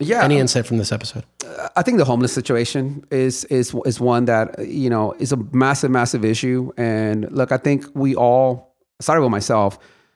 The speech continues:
Speaker 1: have to reframe or, yeah, reframe how we think about people that are in this situation, um, not just as those outcasts that we can, that we just should just avoid not making eye contact with, but, like, start thinking of them as,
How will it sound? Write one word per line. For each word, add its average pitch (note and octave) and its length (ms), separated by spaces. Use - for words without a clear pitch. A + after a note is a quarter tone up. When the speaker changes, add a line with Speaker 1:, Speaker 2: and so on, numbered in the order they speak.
Speaker 1:
have C#3+ 140
to F#3 60
reframe C#3+ 680
or, C#3 300
yeah, E3+ 100
reframe C3+ 540
how C#3+ 240
we C#3+ 120
think C3 240
about G#2+ 480
people C3 320
that A2+ 120
are A2 100
in C#3+ 240
this B2+ 140
situation, G#2 800
um, G#2 460
not D3 240
just C3+ 260
as A#2 120
those A#2 280
outcasts G#2 600
that A2 320
we B2 200
can, A2 380
that A2 80
we A#2 140
just A2+ 240
should A2 180
just A2+ 160
avoid G#2+ 580
not A#2+ 100
making A#2+ 260
eye G#2 140
contact G2 480
with, G#2 240
but, A#2+ 160
like, A2 180
start F3+ 380
thinking D#3 260
of A#2+ 80
them A2+ 240
as, G#2 280